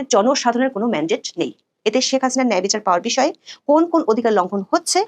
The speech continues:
তা তুলে ধরেছেন দুই আইনজীবী। তারা তিনটি বিষয়ের কথা সুনির্দিষ্টভাবে আপিলে তুলে ধরেছেন। ডাউটি স্ট্রিট চেম্বার্সের আবেদনের মূল আইনি উদ্বেগের একটি হলো ট্রাইব্যুনালের স্বাধীনতা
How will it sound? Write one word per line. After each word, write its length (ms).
তা 100
তুলে 220
ধরেছেন 280
দুই 200
আইনজীবী। 300
তারা 140
তিনটি 320
বিষয়ের 240
কথা 140
সুনির্দিষ্টভাবে 640
আপিলে 220
তুলে 140
ধরেছেন। 240
ডাউটি 220
স্ট্রিট 200
চেম্বার্সের 340
আবেদনের 300
মূল 100
আইনি 260
উদ্বেগের 300
একটি 120
হলো 140
ট্রাইব্যুনালের 520
স্বাধীনতা 340